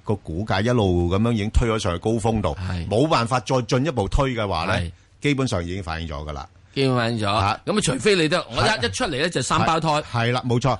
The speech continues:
Speaker 2: 哇，仲要派，
Speaker 1: 係啦。
Speaker 2: 派大包。
Speaker 1: 係啦，另外一樣嘢呢，就係當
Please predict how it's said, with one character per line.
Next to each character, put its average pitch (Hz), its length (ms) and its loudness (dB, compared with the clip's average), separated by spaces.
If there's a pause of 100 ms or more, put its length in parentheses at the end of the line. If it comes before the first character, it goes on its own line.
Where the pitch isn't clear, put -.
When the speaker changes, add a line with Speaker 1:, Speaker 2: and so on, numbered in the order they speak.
(100)
Speaker 2:
哇， 170 180 2
仲 196 200 -4
要 214 120 0
派， 190 220 0
Speaker 1:
係 - 40 -6
啦。 - 60 -18 (100)
Speaker 2:
派 208 140 -2
大 151 180 -2
包。 196 260 0 (140)
Speaker 1:
係 117 200 2
啦， 135 140 0 (200)
另 135 240 2
外 170 140 2
一 208 60 0
樣 139 120 2
嘢 120 200 0
呢， 165 140 0
就 123 120 -4
係 104 100 -2
當 160 380 -2